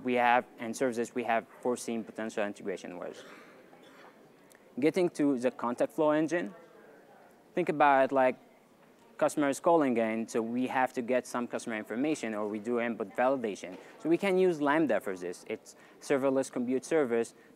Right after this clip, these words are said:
that can help us with that. Also, we need to save some information through the call, so we can use Dynamo D B for that. It's a no S Q L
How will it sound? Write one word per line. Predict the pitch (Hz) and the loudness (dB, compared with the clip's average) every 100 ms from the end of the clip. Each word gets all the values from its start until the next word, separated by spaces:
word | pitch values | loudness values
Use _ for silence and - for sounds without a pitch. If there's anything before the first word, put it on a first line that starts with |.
| - | -2
that | 127 - | -2 -2
can | 123 120 | -4 -2
help | 127 104 | -2 0
us | 107 - | -2 -2
with | 98 | -6
that. | 90 65 - - - - | -6 -6 -8 -20 -4 0
Also, | 147 - 143 139 - | 2 4 4 4 -2
we | 131 | -2
need | 143 147 | -2 -2
to | 143 | -4
save | 139 135 - - - | -2 -2 -4 -20 -20
some | - - 175 | -6 0 2
information | 160 135 120 120 120 113 113 110 - - | 2 0 -2 0 -2 -4 -6 -8 -14 -20
through | - 165 175 | -4 0 2
the | 139 | 2
call, | - 95 85 - - | 0 -2 -4 -12 -10
so | - 113 | -2 0
we | 113 123 | 0 -2
can | 131 120 | -4 -4
use | 120 120 104 101 | -2 -4 -6 -2
Dynamo | 120 131 151 156 | 0 2 0 0
D | 147 | -2
B | 156 160 | -2 -2
for | 160 | 0
that. | 143 151 151 - - - | 4 2 2 -6 -20 -8
It's | - 123 | -6 -2
a | |
no | 123 127 131 | 2 2 2
S | 127 - | 0 -2
Q | - 120 | 2 4
L | 120 120 113 | 6 4 0